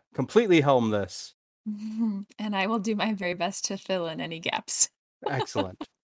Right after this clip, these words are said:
Speaker 1: That is much appreciated. Um, so, so Beth is better known as the Chalk Girl, um,
Speaker 2: <laughs>
Speaker 1: and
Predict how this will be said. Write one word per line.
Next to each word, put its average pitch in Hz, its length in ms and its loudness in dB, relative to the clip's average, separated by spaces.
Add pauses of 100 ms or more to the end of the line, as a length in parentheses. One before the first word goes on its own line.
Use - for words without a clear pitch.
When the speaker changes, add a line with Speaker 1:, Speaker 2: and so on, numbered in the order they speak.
(180)
Speaker 1:
That 120 120 6
is 107 100 2
much 110 220 0
appreciated. 104 720 -4
Um, 131 300 6 (260)
so, 175 360 2
so 139 320 -6 (640)
Beth 151 380 2
is 135 180 0
better 143 340 4
known 120 260 2
as 110 400 -2 (220)
the 117 140 4
Chalk - 500 -2 (140)
Girl, 98 640 -4 (280)
um, 107 580 -6
Speaker 2:
<laughs> - 60 -20
Speaker 1:
and 104 640 -2